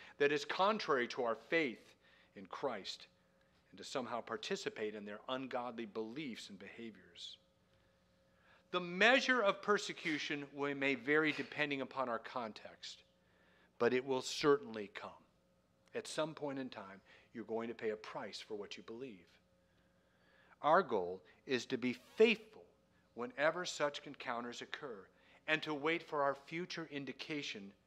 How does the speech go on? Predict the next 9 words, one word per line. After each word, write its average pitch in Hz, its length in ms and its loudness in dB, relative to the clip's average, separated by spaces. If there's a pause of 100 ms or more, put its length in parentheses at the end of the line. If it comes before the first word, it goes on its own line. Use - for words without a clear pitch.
(720)
at 117 140 -12
Christ's 117 460 -6
return. 110 340 -14 (1900)
So 196 180 6
to 165 80 6
prepare 180 460 6
for 214 100 -2
this 175 220 0
eventuality, 147 880 2